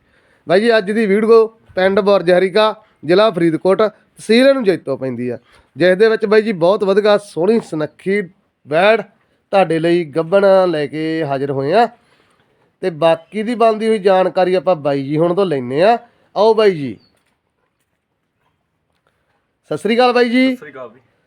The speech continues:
Speaker 1: ਬਾਈ ਜੀ, ਆਪਣਾ ਨਾਮ ਤੇ ਐਡਰੈਸ ਦੱਸ ਦਿਓ ਜੀ।
Speaker 2: ਨਾਮ ਮੇਰਾ ਮਾਨਕਾ ਜੀ, ਪਿੰਡ ਬੁਰਜ ਹਰੀਕਾ, ਜ਼ਿਲ੍ਹਾ ਫਰੀਦਕੋਟ, ਤਹਿਸੀਲ ਜੈਤੋ।
Speaker 1: ਠੀਕ ਆ ਬਾਈ ਜੀ। ਤੇ ਬਾਈ ਜੀ, ਕੀ ਡਿਟੇਲ ਆ ਦੀ ਵੈੜ ਦੀ ਜੀ?
Speaker 2: ਇਹ ਸੂਗੀ ਜੀ, ਲੈ ਗਈ ਪੰਜ ਚਾਰ ਦਿਨ ਹਜੇ।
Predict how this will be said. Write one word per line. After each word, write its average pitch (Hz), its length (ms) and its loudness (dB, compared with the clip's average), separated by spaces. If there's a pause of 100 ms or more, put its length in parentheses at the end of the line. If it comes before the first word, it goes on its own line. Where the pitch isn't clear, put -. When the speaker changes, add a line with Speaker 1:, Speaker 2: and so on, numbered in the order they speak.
(120)
Speaker 1:
ਬਾਈ 180 120 2
ਜੀ, 240 80 0
ਆਪਣਾ 262 240 2
ਨਾਮ 202 220 2
ਤੇ 202 60 -2
ਐਡਰੈਸ 220 260 0
ਦੱਸ 220 180 2
ਦਿਓ 180 100 -2
ਜੀ। 156 80 -2
Speaker 2:
ਨਾਮ 160 180 -6
ਮੇਰਾ 175 180 -12
ਮਾਨਕਾ 156 360 -12
ਜੀ, 180 80 -20
ਪਿੰਡ 151 260 -18
ਬੁਰਜ 139 280 -18
ਹਰੀਕਾ, 156 280 -18
ਜ਼ਿਲ੍ਹਾ 160 240 -14
ਫਰੀਦਕੋਟ, 139 480 -20
ਤਹਿਸੀਲ 127 280 -20
ਜੈਤੋ। - 280 -20 (160)
Speaker 1:
ਠੀਕ 143 300 -6
ਆ 120 60 -6
ਬਾਈ 101 180 -14
ਜੀ। - 200 -20 (400)
ਤੇ 190 60 -4
ਬਾਈ 208 160 2
ਜੀ, 262 100 -6
ਕੀ 254 200 0
ਡਿਟੇਲ 269 300 2
ਆ 262 60 0
ਦੀ 262 120 -4
ਵੈੜ 247 180 -2
ਦੀ 208 140 -2
ਜੀ? 135 180 -6 (220)
Speaker 2:
ਇਹ 233 200 -10
ਸੂਗੀ 196 480 -20
ਜੀ, 202 100 -20
ਲੈ 185 240 -8
ਗਈ 185 100 -20
ਪੰਜ 156 300 -20
ਚਾਰ 156 160 -14
ਦਿਨ 180 140 -16
ਹਜੇ। 180 240 -20